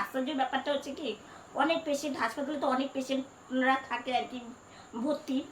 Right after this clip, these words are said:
এবার কী হয়েছে জানো তো, মানে, প্রত্যেকটা বাড়ির,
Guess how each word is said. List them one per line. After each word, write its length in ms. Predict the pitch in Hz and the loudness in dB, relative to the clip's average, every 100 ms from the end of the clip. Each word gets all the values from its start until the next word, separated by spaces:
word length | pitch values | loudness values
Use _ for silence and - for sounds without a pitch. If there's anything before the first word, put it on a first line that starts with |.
| - | -4
এবার 180 | 240 277 277 | 4 4 4
কী 80 | 302 349 | 0 0
হয়েছে 240 | 294 285 247 | 2 2 2
জানো 200 | 247 269 285 | 2 2 0
তো, 80 | 202 - - - - | -2 -4 -14 -14 4
মানে, 180 | 262 302 - | 4 4 2
প্রত্যেকটা 500 | 269 - 302 - 320 311 233 | 2 2 -4 6 6 8 6
বাড়ির, 340 | 220 254 294 | 4 4 0